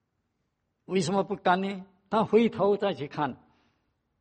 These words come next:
天使还是神明明来告诉他说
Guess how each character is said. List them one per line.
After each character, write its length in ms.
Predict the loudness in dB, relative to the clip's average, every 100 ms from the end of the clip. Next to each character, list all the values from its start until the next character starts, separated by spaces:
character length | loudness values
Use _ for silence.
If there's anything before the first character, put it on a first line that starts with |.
| _ _ _ _ _ _ _ _ _ _ _ _ _ _ _ _ _ _ _ _ _ -6
天 280 | -2 0 -2
使 680 | -2 -2 0 -2 -4 -12 -6
还 100 | 0
是 120 | 2
神 420 | 2 2 4 4
明 320 | 4 2 2 2
明 220 | 2 0
来 100 | -2
告 220 | -2 -4
诉 120 | -4
他 160 | -6 -4
说 140 | -4